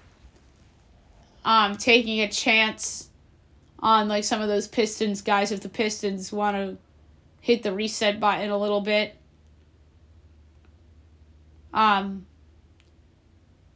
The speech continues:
I have them trading McDermott. I have them trading Osman. Um,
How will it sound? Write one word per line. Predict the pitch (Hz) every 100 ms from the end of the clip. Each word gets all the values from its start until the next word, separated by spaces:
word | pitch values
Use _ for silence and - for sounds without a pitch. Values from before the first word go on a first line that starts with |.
| _ _ _ _ _ _ _ _ _ _ - - - - -
I | 220
have | 240 226 220
them | 233
trading | - 233 226
McDermott. | 226 214 220 220 220 220 - _ _
I | - 214
have | 220 214 220
them | 214 208
trading | - - 220 214 214 214 214 214 - - _ _ _ _ _ _ _ _ _ -
Osman. | 208 208 214 214 214 214 214 214 - - - _ - - - - - - - - - - - - - -
Um, | 202 196 190 196